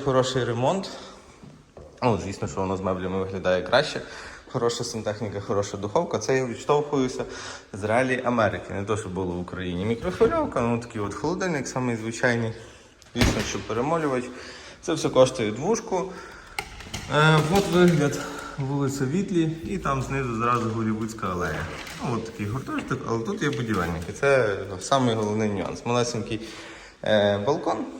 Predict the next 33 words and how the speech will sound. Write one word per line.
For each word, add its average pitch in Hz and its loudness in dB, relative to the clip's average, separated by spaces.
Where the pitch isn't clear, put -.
на 131 -2
якому, 127 0
звісно, 123 -2
що 123 4
ви 113 -2
на 113 0
першому 113 -2
поверсі 113 2
not 113 0
feel 110 -8
safe. 110 0
От 123 -2
така 101 0
от 92 0
вам 95 -4
вбудована 95 0
шафа. 339 2
От 127 4
такий 107 0
туалет. 127 4
Нас 117 6
були, 117 2
затопили, 160 0
тобто 104 -14
це 101 -6
все 107 -4
переробляли, 123 4
ніхто 104 -4
за 101 -4
то 101 -4
компенсацію 104 -2
не 120 -2
дав. 160 -2